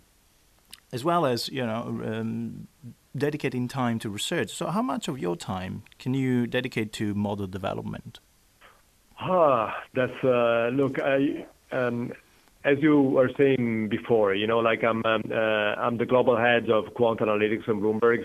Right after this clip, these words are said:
Speaker 2: so my team is, um, uh, made of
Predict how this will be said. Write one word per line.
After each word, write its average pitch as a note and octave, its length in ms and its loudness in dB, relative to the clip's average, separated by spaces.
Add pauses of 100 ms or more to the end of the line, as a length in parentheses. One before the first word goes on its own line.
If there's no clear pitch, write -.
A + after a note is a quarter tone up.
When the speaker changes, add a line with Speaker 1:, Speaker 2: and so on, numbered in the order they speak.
Speaker 2:
so A2 120 0
my G#2 180 0
team G#2 320 -2
is, G2+ 180 -4 (720)
um, G2+ 800 -4 (120)
uh, G2+ 600 -2
made A2+ 280 0
of G#2 220 0